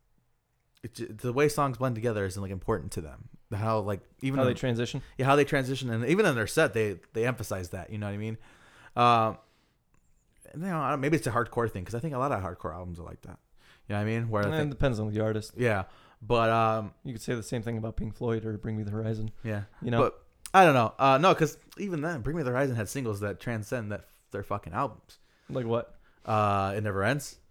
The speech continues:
Speaker 1: <laughs>
Speaker 2: You think that one single is better than the whole album as a whole?
Speaker 1: I'm saying that it's a proper representation of who they were on that particular album. Doesn't transcend the album, but it's a proper representation of the album as a whole.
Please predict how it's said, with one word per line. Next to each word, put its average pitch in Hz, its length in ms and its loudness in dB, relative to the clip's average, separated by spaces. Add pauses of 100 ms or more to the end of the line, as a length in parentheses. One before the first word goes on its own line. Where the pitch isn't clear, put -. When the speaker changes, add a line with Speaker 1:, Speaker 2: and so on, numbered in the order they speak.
(220)
Speaker 1:
<laughs> 156 760 4
Speaker 2:
You 147 120 2
think 135 400 0
that 127 160 2
one 127 140 0
single 127 240 0
is 113 60 0
better 120 200 2
than 113 140 0
the 113 80 -4
whole 117 200 0
album 156 300 -2 (120)
as - 140 -8
a 113 60 -6
whole? 156 240 -4 (360)
Speaker 1:
I'm 127 180 6
saying 156 440 6
that 127 220 6
it's 120 160 2
a 123 100 4
proper 127 320 4
representation 117 600 0
of 101 140 -4
who 120 140 -2
they 104 180 0
were 98 440 2
on 101 100 -8
that 95 120 -6
particular 92 340 -8
album. 87 240 -16 (440)
Doesn't 127 200 -2
transcend 143 380 0
the 123 80 2
album, 113 360 0
but 120 140 2
it's 110 120 -2
a - 40 -8
proper 120 220 2
representation 113 500 -4
of 101 80 -8
the 107 80 -2
album 101 160 -4
as 90 80 -8
a 92 60 -10
whole. - 180 -8